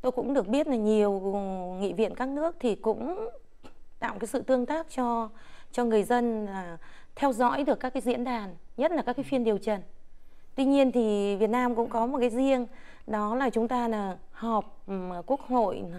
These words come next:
một năm hai kỳ. Nên là cái việc, những cái ngày mà diễn ra chất vấn thì nó rất là tập trung. Đấy, và như lần này là diễn ra ba ngày thì nó cũng có những cái điểm riêng. Và tôi cũng nói một điểm riêng nữa là nhiều kênh,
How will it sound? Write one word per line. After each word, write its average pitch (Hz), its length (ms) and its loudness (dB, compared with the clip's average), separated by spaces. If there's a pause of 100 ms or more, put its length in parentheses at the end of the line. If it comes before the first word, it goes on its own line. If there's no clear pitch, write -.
(100)
một 190 140 -2
năm 233 280 -2
hai 226 160 -4
kỳ. 196 360 -2 (800)
Nên 254 540 4
là 214 120 2
cái 247 140 0
việc, 220 440 2
những 208 220 -2
cái 285 100 -4
ngày 247 320 4
mà 202 120 0
diễn 220 260 0
ra 254 260 0
chất 294 180 -2
vấn 240 340 0
thì 285 120 0
nó 214 140 -2
rất 311 120 0
là 320 100 2
tập - 220 -2
trung. 269 200 0 (580)
Đấy, 214 200 -6
và 247 160 2
như 262 200 8
lần 233 180 6
này 214 200 4
là 202 100 2
diễn 233 220 2
ra 285 80 0
ba 254 200 2
ngày 233 300 -2 (540)
thì 208 480 4 (340)
nó 240 140 0
cũng 277 160 0
có 247 200 0
những 294 160 -2
cái 285 100 2
điểm 240 300 4
riêng. 254 460 0
Và 208 160 2
tôi 254 140 2
cũng 254 200 0
nói 247 140 4
một 294 120 2
điểm 214 220 2
riêng 247 240 4
nữa 240 200 0
là 247 200 -4 (420)
nhiều 233 340 10
kênh, 269 240 4